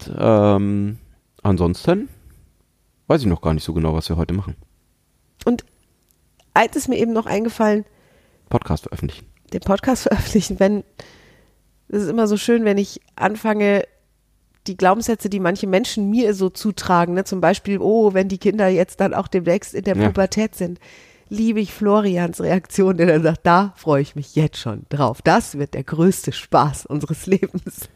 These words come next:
Speaker 1: Boah, stellt euch mal vor, wenn, wenn die das erste Mal eine Freundin mitbringen oder so.
Speaker 2: Oh,
Speaker 1: Lustig.
Speaker 2: nein.
Speaker 1: Was für eine, was für ein schöner Throwback, also was für eine schöne Erinnerung auch,
Speaker 2: Ja.
Speaker 1: wie das damals war.
Speaker 2: Ja.
Speaker 1: Und, ähm, was wir damals erlebt haben in der Zeit.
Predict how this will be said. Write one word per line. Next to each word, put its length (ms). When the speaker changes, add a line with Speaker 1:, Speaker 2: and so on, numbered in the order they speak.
Speaker 1:
Boah, 120
stellt 260
euch 120
mal 100
vor, 280
wenn, 240
wenn 160
die 100
das 160
erste 260
Mal 120
eine 120
Freundin 340
mitbringen 420
oder 200
so. 160
Speaker 2:
Oh, 240
Speaker 1:
Lustig. 460
Speaker 2:
nein. 540
Speaker 1:
Was 180
für 100
eine, 240
was 220
für 80
ein 100
schöner 380
Throwback, 480
also 220
was 200
für 100
eine 100
schöne 260
Erinnerung 400
auch, 160
Speaker 2:
Ja. 160
Speaker 1:
wie 60
das 160
damals 440
war. 220
Speaker 2:
Ja. 200
Speaker 1:
Und, 340
ähm, 480
was 200
wir 100
damals 380
erlebt 320
haben 200
in 100
der 140
Zeit. 260